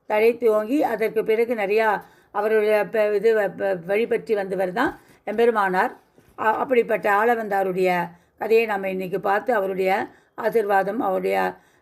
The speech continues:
அ, பிளெஸ்ஸிங்ஸ் எல்லாம் நம்ம வாங்கி கொண்டு, வாங்கி கொண்டோம். இவர் கிபி தொள்ளாயிரத்தி பதினாறு முதல் ஆயிரத்தி நாற்பத்தொன்னு முடிய நூற்றி இருபத்தஞ்சு ஆண்டுகள் வாழ்ந்து ஆழ்வார் பெருமைகளையும் அருளி செயல்களையும் பெருமையும்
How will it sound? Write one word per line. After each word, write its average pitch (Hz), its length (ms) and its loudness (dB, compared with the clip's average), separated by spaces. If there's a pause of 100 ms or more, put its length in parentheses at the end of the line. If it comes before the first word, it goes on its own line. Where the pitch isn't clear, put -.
அ, 196 220 2
பிளெஸ்ஸிங்ஸ் 196 440 -4
எல்லாம் 196 220 0
நம்ம 226 180 0
வாங்கி 185 320 -2
கொண்டு, 175 300 -6
வாங்கி 196 340 -2
கொண்டோம். 175 400 -6 (380)
இவர் 262 400 2
கிபி 262 320 0
தொள்ளாயிரத்தி 233 500 2
பதினாறு 208 460 -2
முதல் 208 340 -4 (320)
ஆயிரத்தி 226 520 2
நாற்பத்தொன்னு 208 680 -2
முடிய 190 260 2
நூற்றி 240 320 0
இருபத்தஞ்சு 190 360 0
ஆண்டுகள் 202 480 -2 (300)
வாழ்ந்து 208 640 2 (240)
ஆழ்வார் 247 460 2
பெருமைகளையும் 208 540 -2
அருளி 226 340 -2
செயல்களையும் 190 500 -2
பெருமையும் 208 600 -4